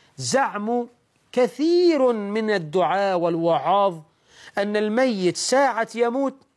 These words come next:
تأتيه الشياطين في صورة أبويه. واحد وهو بيموت يجي له أبوه وأمه اللي ماتوا قبله أو أحبائه أو أصدقائه، شياطين تأتي في صورة الأبوين،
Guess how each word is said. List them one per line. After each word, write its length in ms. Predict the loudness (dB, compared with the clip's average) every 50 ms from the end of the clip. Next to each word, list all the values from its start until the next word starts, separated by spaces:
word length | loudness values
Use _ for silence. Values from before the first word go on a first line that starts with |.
| _ _
تأتيه 440 | 0 0 0 0 0 -4 -4 -4 -4
الشياطين 640 | -6 -4 -2 0 2 2 2 0 -2 -6 -8 -8 -12 _ _ _ _ _ _ _ _ _ _ _ _ _ _
في 200 | -2 0 0 2
صورة 340 | 2 2 2 2 2 2 0 0
أبويه. 460 | 0 0 0 0 0 0 0 -2 -4 -6 -12 _ _ _ _ _ _ _ _ _ _ _ _ _ _ _ _ _ _ _ _ -2
واحد 240 | -2 0 0 0 0
وهو 100 | 0 0
بيموت 540 | 0 0 0 0 0 0 -2 -4 -10 -20 _ _ _ _ _ _ _ _ _ _ _ _ _ _ _ -2
يجي 260 | 0 0 2 2 2
له 180 | 2 2 2 2
أبوه 260 | 0 0 0 0 0
وأمه 200 | 0 0 -2 -2
اللي 120 | -2 -2
ماتوا 300 | -2 -2 -2 0 0 0
قبله 300 | 0 0 -2 -6 -8 -6 -4 -4
أو 160 | -2 -2 -2
أحبائه 580 | -2 -4 -6 -6 -4 -2 0 0 0 0 -2 -2
أو 220 | -4 -4 -2 -2 -4
أصدقائه، 640 | -4 -4 -6 -8 -6 -2 -2 -2 0 -2 -4 -10 -18 _ _ _ _ _ _ _ _ _
شياطين 760 | -8 -4 0 2 2 2 0 0 -2 -2 -2 -2 -4 -8 -10 -16 _ _ _ _ _ _ _ _ -20 -20 _ -2
تأتي 380 | -2 -2 -2 -2 -4 -4 -4
في 180 | -4 -4 -6 -6
صورة 320 | -4 -2 0 0 0 0 0
الأبوين، 560 | -2 -2 -2 0 0 2 2 0 0 -2 -6